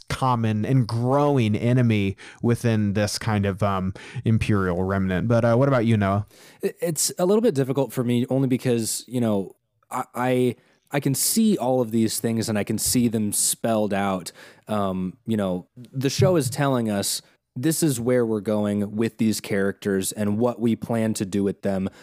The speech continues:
Speaker 2: moving forward. I think the, you know, the thing I'm bumping up into here is that when we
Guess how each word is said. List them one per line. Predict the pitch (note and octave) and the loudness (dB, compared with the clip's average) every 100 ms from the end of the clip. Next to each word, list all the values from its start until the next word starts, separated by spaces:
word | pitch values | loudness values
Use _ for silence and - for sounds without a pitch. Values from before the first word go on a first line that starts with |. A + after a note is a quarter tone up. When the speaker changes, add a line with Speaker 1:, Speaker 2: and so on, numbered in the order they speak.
| - - | -14 -4
Speaker 2:
moving | G#2+ G2 F2+ | -2 0 -4
forward. | - E3+ F3+ E3 D#3 D3+ C3 - - - | -6 0 2 2 2 0 -2 -8 -14 -6
I | C3 | -2
think | G3+ F#3+ | -2 0
the, | C#3+ B2+ G#2+ G#2 - | 0 -2 -8 -18 -4
you | C#3 | 0
know, | B2+ G#2+ G2 _ _ - | 0 0 -2 _ _ -6
the | B2 | -2
thing | D#3+ | 0
I'm | D#3+ C3+ | 2 2
bumping | B2+ A#2 A#2 | 0 0 0
up | G#2+ - - | -2 -2 -4
into | A2+ A#2+ - G#2+ G2 G2 - | 0 0 0 0 2 0 -4
here | - G#2+ F#2+ F#2 | -4 0 0 -2
is | F#2+ G#2 G2 - | -2 -2 -2 -2
that | A2+ G2 - _ | -2 -2 -8 _
when | A#2+ B2 B2+ B2+ | -6 -2 0 2
we | C3+ C3 | 2 0